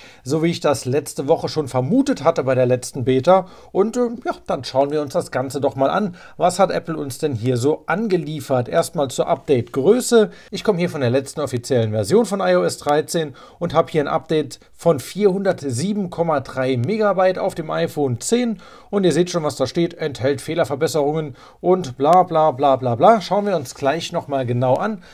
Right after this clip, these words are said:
Kurz mal hier zum freien Speicherplatz bei mir. Ich hatte vorher fünfzig Komma fünf eins Gigabyte frei und habe jetzt nach dem Update fünfzig Komma sechs Gigabyte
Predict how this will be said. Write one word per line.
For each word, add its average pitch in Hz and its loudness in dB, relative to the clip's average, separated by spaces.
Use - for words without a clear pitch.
Kurz 196 0
mal 160 0
hier 151 -2
zum 123 -4
freien 123 -2
Speicherplatz 170 -2
bei 160 2
mir. 151 -2
Ich 139 -4
hatte 156 -4
vorher 147 0
fünfzig 202 -6
Komma 127 0
fünf 240 -2
eins 185 -4
Gigabyte 170 0
frei 160 -2
und 180 -2
habe 151 2
jetzt - -2
nach 151 -2
dem 175 -4
Update 170 -4
fünfzig 165 -2
Komma 131 -2
sechs 110 -4
Gigabyte 123 2